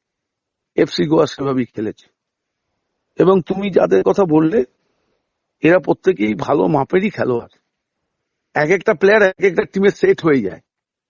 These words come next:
সাদিকু আমাদের এখানে খেলে গেছে, কতগুলো ম্যাচও খুবই ভালো খেলেছে। সুতরাং ও যে ভালো জাতের প্লেয়ার, এটা আমরা সবাই জানি। আজকে মোহনবাগানের যে ব্যাপারটা হয়েছে, তবে আমি,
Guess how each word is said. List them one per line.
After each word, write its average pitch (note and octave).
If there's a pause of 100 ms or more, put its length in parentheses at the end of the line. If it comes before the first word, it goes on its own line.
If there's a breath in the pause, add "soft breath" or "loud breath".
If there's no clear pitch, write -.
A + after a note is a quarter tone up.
(340)
সাদিকু F3+ (480)
আমাদের F#3
এখানে G#3+
খেলে G3
গেছে, F#3
কতগুলো F3
ম্যাচও G3
খুবই A3
ভালো F3
খেলেছে। C#3+ (1200)
সুতরাং A3+ (420)
ও F3+
যে E3 (220)
ভালো F#3+
জাতের F#3
প্লেয়ার, G3+
এটা G3
আমরা G3
সবাই D#3+
জানি। A2+ (840)
আজকে F#3+
মোহনবাগানের G#3+
যে F3+
ব্যাপারটা -
হয়েছে, F3
তবে G#3+
আমি, A3